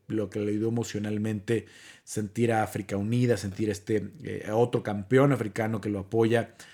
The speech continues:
alguien que tal vez viene de un antecedente similar, aunque bueno, eh, eh, eh, Usman creció en Estados Unidos y se desarrolló como atleta, eh,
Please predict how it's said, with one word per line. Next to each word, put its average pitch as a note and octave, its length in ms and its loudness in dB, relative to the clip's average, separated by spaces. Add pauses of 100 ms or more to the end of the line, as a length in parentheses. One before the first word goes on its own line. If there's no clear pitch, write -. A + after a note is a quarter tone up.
(140)
alguien A2+ 260 2
que A2 100 0
tal A#2+ 280 4
vez A#2 120 2
viene A2+ 180 0
de A#2 80 0
un A2+ 80 -2
antecedente G#2 600 -4
similar, G2+ 720 -2 (260)
aunque G2+ 220 -4
bueno, G#2 300 -2 (260)
eh, A#2 340 -12
eh, B2+ 340 -8
eh, A2 640 -2 (640)
Usman B2 480 2 (580)
creció A#2 320 2
en A2+ 80 2
Estados A2 340 -2
Unidos A2+ 320 0
y G2+ 60 -8
se G2+ 100 -8
desarrolló G2 360 -2
como G2 180 -4
atleta, G2 440 -2 (360)
eh, A#2 380 -4